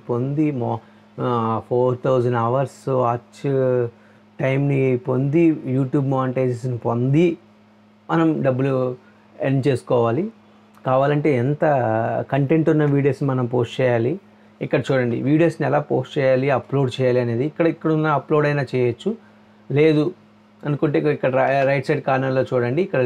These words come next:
create a video post అని ఉంది కదా, ఏది దీంట్లో upload video అని view, go live అని ఉంది కదా.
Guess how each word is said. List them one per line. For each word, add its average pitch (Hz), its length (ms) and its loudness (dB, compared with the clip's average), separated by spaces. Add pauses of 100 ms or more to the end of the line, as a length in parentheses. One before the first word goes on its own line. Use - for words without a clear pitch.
create 135 380 -2
a - 100 -2
video 131 260 -2
post 135 280 -4
అని 117 120 -2
ఉంది 107 200 -4
కదా, 147 140 -2 (460)
ఏది 160 160 0 (440)
దీంట్లో 185 280 4 (100)
upload 180 460 2
video 160 260 4
అని 160 140 0 (160)
view, 135 140 0 (180)
go 143 80 2 (140)
live 135 180 2
అని 127 140 0
ఉంది 117 180 -2
కదా. 139 140 -4